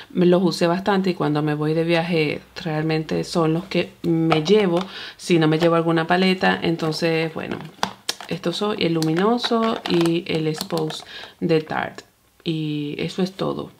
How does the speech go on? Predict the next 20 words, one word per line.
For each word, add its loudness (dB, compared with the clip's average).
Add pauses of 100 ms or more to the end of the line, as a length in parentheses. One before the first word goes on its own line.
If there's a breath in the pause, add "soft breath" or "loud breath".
(880)
Pues -4
señores, 2
esto -2
es -2
lo 0
que -4
queda 0
con 0
las 0
dos 0
gavetas -2
de, 0 (140)
eh, -2
coloretes. -4 (540 loud breath)
No 4
he 6
sacado 2
mucho, 2
pero 0
bueno, 2